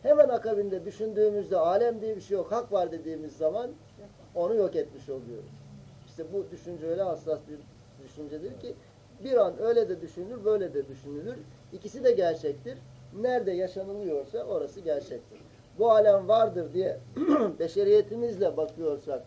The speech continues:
yaşıyorsak tamam bu alem vardır. Eğer gerçek varlığımızla bakıyorsak meseleye alem diye bir şey yoktur.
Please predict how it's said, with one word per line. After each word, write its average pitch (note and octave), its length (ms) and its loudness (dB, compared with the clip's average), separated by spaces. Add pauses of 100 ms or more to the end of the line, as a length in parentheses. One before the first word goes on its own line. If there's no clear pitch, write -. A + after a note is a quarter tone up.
(100)
yaşıyorsak G3 680 -6
tamam F3 300 -6
bu F#3 80 -2
alem D#3 340 -2
vardır. B2+ 280 -8 (400)
Eğer D#3 200 2
gerçek C#3+ 460 -4
varlığımızla F3 720 2
bakıyorsak G#3+ 600 -2
meseleye G3+ 480 -6 (200)
alem D#3+ 360 -2
diye D3 160 -10
bir - 140 -18
şey D3+ 120 -10
yoktur. - 360 -10